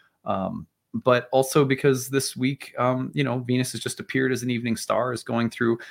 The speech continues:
a conjunction with Pluto. So the work we're doing on Venusian things right now is in some ways going to be,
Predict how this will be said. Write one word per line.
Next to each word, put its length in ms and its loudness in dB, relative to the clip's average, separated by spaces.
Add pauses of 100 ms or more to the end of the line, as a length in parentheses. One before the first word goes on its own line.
(160)
a 80 -2
conjunction 560 0
with 180 -2
Pluto. 480 2 (220)
So 240 4
the 180 2
work 380 6
we're 80 8
doing 320 6
on 160 6
Venusian 440 2
things 280 0
right 200 2
now 440 2 (580)
is 160 6
in 80 6
some 240 4
ways 260 4
going 280 2
to 100 -6
be, 440 0